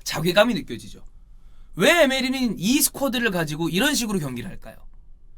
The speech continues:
저는 계속 얘기합니다만 하나하나하나 비교해보죠. 물론 레스터가 괜찮은 스쿼드고 좋은 스쿼드라고 제가 추리비 때 말씀드렸습니다만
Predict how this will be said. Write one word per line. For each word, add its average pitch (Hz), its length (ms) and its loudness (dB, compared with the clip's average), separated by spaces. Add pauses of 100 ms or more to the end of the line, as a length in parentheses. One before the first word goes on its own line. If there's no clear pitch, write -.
(640)
저는 262 260 0
계속 233 300 2
얘기합니다만 202 760 0 (260)
하나하나하나 302 800 4
비교해보죠. 185 720 0 (360)
물론 254 260 2
레스터가 190 340 0
괜찮은 233 400 0
스쿼드고 196 380 -2
좋은 185 220 0
스쿼드라고 180 460 -2
제가 151 300 0 (160)
추리비 285 360 -2
때 214 80 0
말씀드렸습니다만 131 960 -4